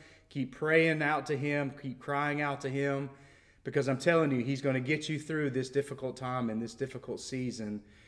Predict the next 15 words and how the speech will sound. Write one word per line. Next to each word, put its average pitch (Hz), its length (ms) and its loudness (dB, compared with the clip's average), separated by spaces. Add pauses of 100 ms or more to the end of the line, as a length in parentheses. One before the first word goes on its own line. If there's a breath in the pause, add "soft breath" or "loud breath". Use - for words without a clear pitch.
(220 loud breath)
in 127 80 -4
our 120 120 0
life. 110 300 -2
And 139 100 0
that's 214 160 6
what 233 140 6
I 196 60 6
wanna 165 240 4
speak 151 440 0
to 143 80 -4
you 135 160 2
today 123 320 -4
about, 113 320 -2
is 107 260 -6 (360 loud breath)
just 185 320 2